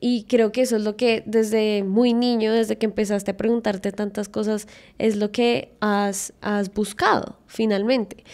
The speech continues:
Y tu mamá, que ha sido la que te ha protegido, además, la espalda, el pecho y todo lo, eh, a tu sombra y a tu espalda, es lo que de alguna u otra forma, eh, te ha enseñado, ¿no?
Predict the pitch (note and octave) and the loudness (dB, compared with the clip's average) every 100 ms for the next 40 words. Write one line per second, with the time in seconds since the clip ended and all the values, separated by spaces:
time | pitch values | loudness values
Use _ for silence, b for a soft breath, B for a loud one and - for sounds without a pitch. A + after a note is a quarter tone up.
0 | B B - A#3+ A#3+ A3 - - - - | B B -2 2 2 0 -4 -16 -10 0
1 | B3+ A3+ G#3 A3 A#3 A#3 A#3+ G#3+ A3+ G#3+ | 2 4 2 2 2 2 2 2 2 2
2 | G#3+ G#3+ A#3 A3+ A3+ G#3 G#3 G#3+ A#3 G#3+ | 2 0 0 0 0 0 0 -2 2 2
3 | G3 G3 G3+ F#3+ F#3+ G3 F#3+ F#3+ G3 G3 | 2 2 0 0 -2 0 -2 0 2 4
4 | G3 F#3+ G3 G3 G3 G3 G#3 G3+ F#3+ F#3+ | 4 0 0 0 -2 0 -2 2 2 4
5 | G3 G#3 G#3 G#3 B B B - G#3 G#3 | 4 2 2 -2 B B B -2 2 2
6 | - G#3+ A3+ G#3 G#3+ G#3 G#3 G#3+ G#3 A#3 | 2 0 2 2 2 2 2 2 2 -2
7 | - F#3+ G3 F#3+ F#3+ B B B _ _ | 2 2 2 -2 -6 B B B _ _
8 | _ _ _ _ - - A3+ A3+ G#3+ B3 | _ _ _ _ -20 2 2 4 0 2
9 | B3 A3+ A3 G#3 G#3+ G#3+ G#3 G#3+ G#3+ G#3+ | 2 2 0 0 0 -2 -2 -2 0 -2
10 | G#3 G#3 B B B - A3 A3 A3+ A3 | -4 -8 B B B -2 0 2 2 0
11 | - - A3 G#3 G3 G3+ A#3+ A3+ F#3 F#3+ | -6 2 2 2 0 0 0 0 -2 -2
12 | C4+ F#4+ | -4 -6